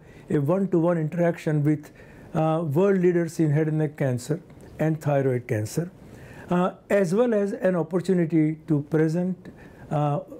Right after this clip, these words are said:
podium presentations and, uh, posters and abstracts. Boston, as you know, is a city of knowledge and intellect,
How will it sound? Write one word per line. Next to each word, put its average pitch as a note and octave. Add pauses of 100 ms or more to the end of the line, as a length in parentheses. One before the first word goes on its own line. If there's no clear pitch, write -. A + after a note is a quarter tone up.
(220)
podium G3
presentations D3+ (140)
and, D3 (380)
uh, C#3+
posters D3+
and C#3
abstracts. -
Boston, F#3+
as E3
you D#3+
know, F3
is E3
a D#3+
city F#3 (360)
of D3
knowledge F3
and D#3+
intellect, C#3+